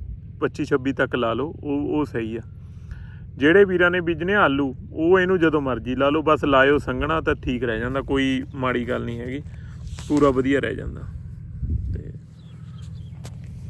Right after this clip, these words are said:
ਇਹ ਖੇਤਾਂ 'ਚ ਚੱਲਦਾ ਆਪਣਾ ਕਰਾਹ,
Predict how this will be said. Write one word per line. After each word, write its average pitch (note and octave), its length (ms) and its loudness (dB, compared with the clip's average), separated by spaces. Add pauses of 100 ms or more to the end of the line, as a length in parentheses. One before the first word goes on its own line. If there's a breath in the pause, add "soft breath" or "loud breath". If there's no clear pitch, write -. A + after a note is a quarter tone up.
(2000)
ਇਹ C#3+ 160 -6
ਖੇਤਾਂ C3+ 400 -6
'ਚ B2 80 -6 (100)
ਚੱਲਦਾ B2+ 420 -4
ਆਪਣਾ B2+ 340 -6
ਕਰਾਹ, C#3+ 680 -2